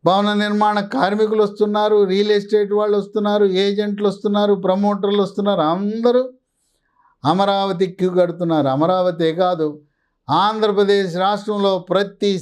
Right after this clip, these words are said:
సిటీలో కూడా ఇదే పరిస్థితి ఉంది. విశాఖ బూమ్, రాజమండ్రి బూమ్, కాకినాడ, తిరుపతి, కర్నూలు, కడప, గుంటూరు,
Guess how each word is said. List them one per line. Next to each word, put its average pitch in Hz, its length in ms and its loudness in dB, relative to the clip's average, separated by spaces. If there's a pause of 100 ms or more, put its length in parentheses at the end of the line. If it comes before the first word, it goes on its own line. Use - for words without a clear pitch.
సిటీలో 208 500 0 (120)
కూడా 190 180 0 (100)
ఇదే 190 160 -2 (140)
పరిస్థితి 175 420 -4
ఉంది. 151 180 -2 (500)
విశాఖ 190 440 0 (220)
బూమ్, 220 220 0 (140)
రాజమండ్రి 185 600 -2 (100)
బూమ్, 214 240 0 (140)
కాకినాడ, 185 500 0 (520)
తిరుపతి, 208 540 2 (200)
కర్నూలు, 208 500 0 (200)
కడప, 214 400 -2 (280)
గుంటూరు, 214 480 0